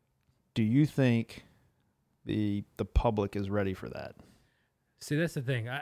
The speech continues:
Speaker 2: I think the public, in, in some senses, yes. But it, it,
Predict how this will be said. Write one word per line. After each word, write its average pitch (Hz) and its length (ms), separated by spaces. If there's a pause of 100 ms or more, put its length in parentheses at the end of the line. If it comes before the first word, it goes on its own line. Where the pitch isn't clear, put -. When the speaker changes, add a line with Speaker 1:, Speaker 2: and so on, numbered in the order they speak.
(140)
Speaker 2:
I 160 60
think 175 300
the 127 80
public, 127 560 (360)
in, 143 120
in 147 160
some 156 240
senses, 127 480
yes. 135 400 (680)
But 143 160
it, 143 220
it, - 200